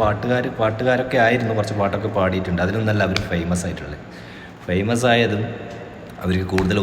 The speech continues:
വർക്ക് കിട്ടിയതും എൻ്റെ ഒരു അറിവിൽ ഈ കാസർഗോഡ് ഡിസ്ട്രിക്റ്റാണ് അവർക്ക് നല്ല രീതിയിൽ പെർഫോമൻസ് കാഴ്ചവെക്കാനുള്ള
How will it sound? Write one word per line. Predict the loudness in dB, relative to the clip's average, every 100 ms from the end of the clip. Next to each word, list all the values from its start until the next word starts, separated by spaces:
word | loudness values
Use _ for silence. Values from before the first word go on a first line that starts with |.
| 4
വർക്ക് | 2 0 -4
കിട്ടിയതും | -4 0 0 0 -2 0
എൻ്റെ | 2 4 4
ഒരു | 4
അറിവിൽ | 4 2 0 -4 -6 -10 -12 -14 -14 -12 -10
ഈ | -6
കാസർഗോഡ് | -2 -2 -2 -4 -4 -2 -4
ഡിസ്ട്രിക്റ്റാണ് | -6 -8 -10 -10 -8
അവർക്ക് | -8 -10 -10 -6
നല്ല | -4 -2 0 2
രീതിയിൽ | 2 0 -2
പെർഫോമൻസ് | -6 -8 -8 -8 -8 -6
കാഴ്ചവെക്കാനുള്ള | -6 -6 -6 -8 -8 -10 -8